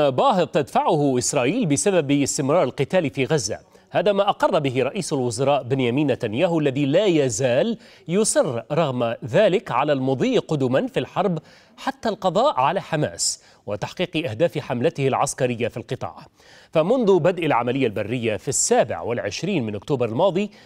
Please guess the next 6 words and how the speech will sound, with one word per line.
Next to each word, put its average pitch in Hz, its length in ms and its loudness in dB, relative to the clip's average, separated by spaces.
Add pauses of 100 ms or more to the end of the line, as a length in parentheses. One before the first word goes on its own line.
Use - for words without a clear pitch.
(140)
خسرت 185 600 -2
إسرائيل 202 540 -4 (340)
مائة 254 640 2 (160)
وأربعة 180 680 2
وخمسين 175 680 0
جنديا، 127 540 -2